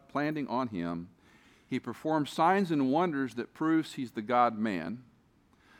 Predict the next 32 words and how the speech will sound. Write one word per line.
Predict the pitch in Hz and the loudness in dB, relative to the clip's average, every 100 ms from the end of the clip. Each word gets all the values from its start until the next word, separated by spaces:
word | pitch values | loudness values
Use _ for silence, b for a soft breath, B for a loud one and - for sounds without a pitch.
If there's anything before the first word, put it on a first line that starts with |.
| b - | b -4
People | 185 185 160 | -2 0 2
start | 165 143 | 2 2
to | 123 | 0
follow | - 160 147 107 | 8 8 8 6
him. | 107 131 | 2 0
He | 131 | -4
preaches | - 180 196 165 | 0 0 0 -4
in | 123 | -4
synagogues, | - 175 185 120 101 98 120 - | -2 0 0 2 2 4 4 0
and | 107 | -8
people | 135 - 120 | -8 -6 -8
come | - 143 | -4 2
out | 135 | 2
of | 117 | 2
the | 110 | 0
woodwork | 120 156 135 127 - | 0 -2 0 -4 -4
to | 98 | -8
hear | 139 139 | -2 0
him. | 90 110 B B B | 0 -2 B B B
The | 113 | 2
word | 160 185 | 4 4
travels | - 180 165 - | 6 6 6 0
so | 151 | -2
fast, | 131 160 175 - | 0 2 2 0
they're | 135 | -6
coming | - 156 151 | -4 -2 -2
from | 135 120 | -2 -2
the | |
Transjordan | 110 - 156 151 - 151 143 | -2 -4 -2 -4 -2 0 0
areas | 120 147 135 | 0 0 -2
around | 120 113 101 120 147 160 160 151 139 - | -2 -4 -2 2 4 6 4 2 -4 -4
Israel | 143 160 120 87 71 92 | -2 -2 -4 -4 -4 -6